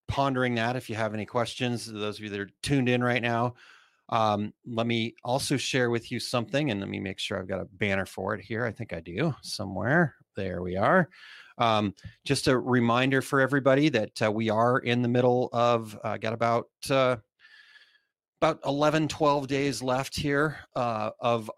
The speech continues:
open enrollment for the Masters of Success program. So what is Masters of Success, you ask? <laughs> Well, Master of Success is a, a new program at our Success Group. And, um,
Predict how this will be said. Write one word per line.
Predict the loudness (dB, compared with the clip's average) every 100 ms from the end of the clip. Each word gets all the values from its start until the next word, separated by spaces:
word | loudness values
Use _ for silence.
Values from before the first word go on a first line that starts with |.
| -2
open | 0 2 2 2
enrollment | 2 2 2 0 -4
for | -4 -4 -2
the | -4
Masters | -2 -2 -2 -4 -4 -4 -2
of | -2 -2
Success | -6 -6 0 0 -2
program. | -4 -2 0 -2 -6 _ _ _ _ _
So | -2 0
what | 2 4
is | 4 2
Masters | -2 -2 -4 -6 -4
of | -4
Success, | -4 -6 0 0 0
you | -2 -2
ask? | -6 -14 -16 -18 -10 -4
<laughs> | -2 -2 -6 -16 -8 0
Well, | 2
Master | 2 2 0
of |
Success | 2 0 0
is | -2 -4
a, | -4
a | -4
new | -8 -8 -6 -4 -4
program | 0 0 2 0 0 -2 -6
at | -6 -6 -4
our | -4
Success | -4 -6 -2 -2 0
Group. | 0 0 _ _ -20 -20 _ _
And, | -6 -4 -2 -2 -2 -2
um, | 0 2 0 -2